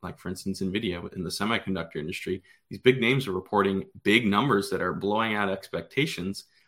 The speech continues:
This can kinda make the new expectations for all the other companies much higher than they normally would be. So even if a company is beating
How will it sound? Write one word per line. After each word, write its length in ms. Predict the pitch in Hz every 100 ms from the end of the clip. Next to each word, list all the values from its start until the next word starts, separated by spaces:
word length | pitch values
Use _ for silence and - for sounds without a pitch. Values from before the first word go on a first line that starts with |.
| _
This 140 | - -
can 120 | 185
kinda 220 | 185 170
make 400 | 107 104 127 107
the 100 | 98
new 300 | 101 113 160
expectations 880 | 92 - - 95 - 92 90 98 95
for 200 | - -
all 260 | - 95 120
the 120 | 95
other 140 | 117
companies 540 | - 92 92 92 82 - _ _ -
much 280 | 98 165
higher 420 | - - 131 156 123
than 140 | 117
they 100 | 113
normally 420 | 104 113 123 107
would 260 | 85 92 143
be. 120 | 73
So 200 | - -
even 260 | 160 214 285
if 100 | -
a 60 | 151
company 340 | 143 143 208
is 100 | 139
beating 500 | 90 107 127 127